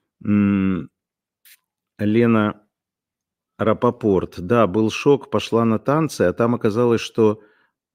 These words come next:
э, что, а там оказалось,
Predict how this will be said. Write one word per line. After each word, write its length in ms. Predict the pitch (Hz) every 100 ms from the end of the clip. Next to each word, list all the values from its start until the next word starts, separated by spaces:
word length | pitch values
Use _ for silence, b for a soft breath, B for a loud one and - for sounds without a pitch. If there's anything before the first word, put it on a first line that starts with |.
| _ _ _ _ _ _ _ _ -
э, 140 | 110
что, 640 | 101 - 127 123 123 117 - _ _ _ _ _ _ _ _ _ _
а 100 | 110
там 260 | - 139 123
оказалось, 880 | 107 113 104 147 170 120 - -